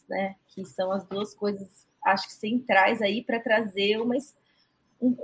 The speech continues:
uma coisa com começo, meio e fim pra gente, pra gente poder se apegar aos personagens, né? Ter alguém pra torcer, ter alguém pra odiar.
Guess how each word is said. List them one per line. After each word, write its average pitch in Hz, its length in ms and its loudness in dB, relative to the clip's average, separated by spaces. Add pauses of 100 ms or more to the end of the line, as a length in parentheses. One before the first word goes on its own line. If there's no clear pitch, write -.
(100)
uma 247 180 6
coisa 254 200 10
com 262 120 2
começo, 247 440 4
meio 247 180 4
e - 20 4
fim 254 220 0
pra 247 180 4
gente, 220 380 0
pra 208 100 -2
gente 202 220 -2
poder 202 220 -2
se 202 120 -2
apegar 185 420 2
aos 185 160 -2
personagens, 185 1200 2
né? 214 180 2
Ter 208 200 2
alguém 196 260 2
pra 196 120 0
torcer, 202 460 -4
ter 202 80 4
alguém 190 240 2
pra 190 200 -4
odiar. 185 680 2